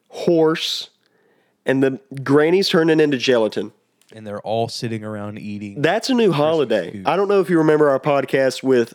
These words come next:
Speaker 1: the Satanist. You know, they're trying to, they're trying to crap on our traditions,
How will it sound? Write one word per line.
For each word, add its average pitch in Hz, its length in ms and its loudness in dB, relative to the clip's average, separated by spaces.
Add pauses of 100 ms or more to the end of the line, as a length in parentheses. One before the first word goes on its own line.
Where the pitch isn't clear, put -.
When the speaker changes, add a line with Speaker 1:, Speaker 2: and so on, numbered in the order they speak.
(100)
Speaker 1:
the 120 200 2
Satanist. 196 800 0 (760)
You 135 160 2
know, 123 140 4
they're 135 140 4
trying 160 240 0
to, 135 200 0
they're 131 240 2
trying 151 200 0
to 113 140 4
crap 156 380 -4
on 147 180 0
our 147 160 2
traditions, 117 680 -2